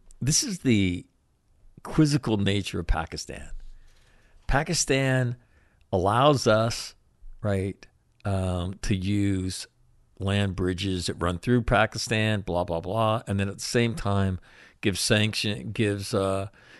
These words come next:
gives shelter to Al Qaeda, right, all the time attempting to keep Afghanistan destabilized because they need a destabilized Afghanistan or an Afghanistan under their control, uh,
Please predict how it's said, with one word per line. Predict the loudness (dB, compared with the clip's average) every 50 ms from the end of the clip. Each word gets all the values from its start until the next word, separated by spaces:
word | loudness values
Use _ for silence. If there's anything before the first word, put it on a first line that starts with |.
| -8 0
gives | 2 2 2 2
shelter | 2 2 4 4 4 2 2 0 0 0 0 -2 -6 -10 _ _ _ _ -6
to | 0 2 2
Al | 2 2 0
Qaeda, | -2 -2 -2 0 0 -2 -2 -4 -4 -6 -10 _ _ _ _ _ _ _ _ _ _ _ _
right, | -4 -2 -2 -2 -2 0
all | 2 2 4 4
the | 2
time | 0 0 0 0 0 -2 -4 -4
attempting | -6 -2 0 0 0 0 -2 -6 -6 -6
to | -6 -8
keep | -8 -6 -4 -4 -4 -4 -4 -4 -4
Afghanistan | -4 -2 -2 -2 -2 -2 -2 -2 -4 -2 -2 -2 -2 -4
destabilized | -6 -6 -6 -4 -2 -4 -4 -4 -4 -6 -6 -6 -6 -8 -8 -8
because | -10 -10 -8 -8 -8 -8 -8 -10 _ 0
they | 2 2 2
need | 2 2 2 4 4 2 0 -2
a | -2 -4 -4
destabilized | -4 -2 -4 -2 0 0 0 0 0 0 0 -2 -2 0 0 -2 -2 -2
Afghanistan | -4 -4 -4 -4 -4 -4 -4 -4 -6 -4 -4 -4 -2 -2 -4 -6 -8 -14 -20 -20 -20 -20 -20 -18 _
or | 0 4 4 6
an | 6
Afghanistan | 4 4 2 0 -2 -2 0 0 -2 -2 -2 -2 -2 -2 -2 -4 -8 -10 _ -2
under | 0 0 2 0
their | 2 4 4 4 4
control, | 2 0 -4 -4 -2 0 0 2 2 0 -2 -4 -6 -10 _ _ _ _ _ -20 -20 -20 -20 _ _ _ _ _ -6
uh, | -4 -4 -4 -4 -6 -6